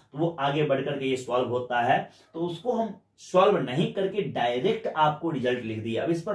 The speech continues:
प्रॉब्लम देखिए, प्रॉब्लम अगर हमको कहीं दे दिया e to the power three x into cos, है ना, into cos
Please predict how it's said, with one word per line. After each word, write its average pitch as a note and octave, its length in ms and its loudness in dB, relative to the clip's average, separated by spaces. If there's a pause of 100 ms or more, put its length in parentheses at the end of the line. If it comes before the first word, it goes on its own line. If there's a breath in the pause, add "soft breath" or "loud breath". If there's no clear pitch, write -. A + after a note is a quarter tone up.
(120)
प्रॉब्लम G3+ 420 6
देखिए, - 400 -10 (680 soft breath)
प्रॉब्लम A3+ 400 8 (140)
अगर G3+ 220 0
हमको G3+ 480 0
कहीं F#3 340 2
दे D#3+ 180 2
दिया F#3+ 220 6 (120)
e D#3 140 0 (100)
to F#3 120 0
the F3+ 80 2 (100)
power C#3 260 4 (160)
three C3+ 160 0 (160)
x C#3+ 260 -2 (600 loud breath)
into G3+ 440 2 (200)
cos, C#3+ 540 6 (1300)
है C#3 120 2
ना, E3+ 260 4 (380 soft breath)
into E3 420 4 (680)
cos D#3 500 8